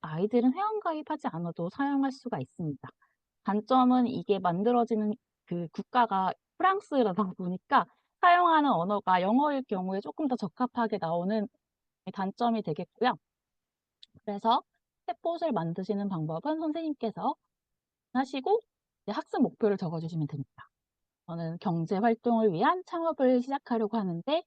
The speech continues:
어떤 재화나 서비스 중에 하나를 제공할 수 있다." 이렇게 적어주었고요. 학년 수준도 적어주었습니다.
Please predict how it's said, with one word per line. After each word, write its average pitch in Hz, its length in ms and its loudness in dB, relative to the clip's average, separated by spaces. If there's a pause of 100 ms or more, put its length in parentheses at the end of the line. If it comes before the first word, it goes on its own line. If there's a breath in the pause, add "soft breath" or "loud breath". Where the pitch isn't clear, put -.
(600)
어떤 180 140 -6
재화나 175 460 -2
서비스 339 360 -4
중에 233 160 0
하나를 269 260 2
제공할 208 320 -2
수 - 120 -8
있다." 143 340 -8 (100)
이렇게 156 200 -10 (100)
적어주었고요. 170 720 -4 (960)
학년 320 240 0
수준도 330 280 -6
적어주었습니다. 175 800 -8